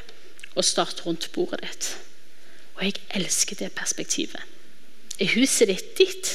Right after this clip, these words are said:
eller er det Gud sitt? Man tror hvordan Gud hadde brukt det huset, eller det bordet, eller den ikke la oss henge oss opp i hvordan det ser ut.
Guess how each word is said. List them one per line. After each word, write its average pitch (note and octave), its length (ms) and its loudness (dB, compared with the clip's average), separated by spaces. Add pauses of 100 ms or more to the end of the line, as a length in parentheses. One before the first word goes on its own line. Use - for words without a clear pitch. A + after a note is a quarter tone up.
(960)
eller F#3+ 240 4
er F#3+ 80 2
det F#3+ 120 0
Gud - 200 0
sitt? - 460 -2 (840)
Man A#3 160 0
tror D#4 380 4
hvordan A3 240 0
Gud - 280 -2
hadde G#3+ 220 2
brukt - 480 -2 (680)
det F#3 200 4
huset, - 340 -2 (920)
eller F#3 200 6
det F3+ 220 4
bordet, F#3 360 0 (600)
eller F#3+ 220 8
den F#3+ 240 4 (1800)
ikke G3 300 4
la F#3 100 6
oss - 80 0
henge F#3 160 2
oss F3+ 140 4
opp - 240 2
i F3+ 80 6 (240)
hvordan F#3 340 0
det F3+ 80 2
ser - 480 4
ut. F3+ 300 -2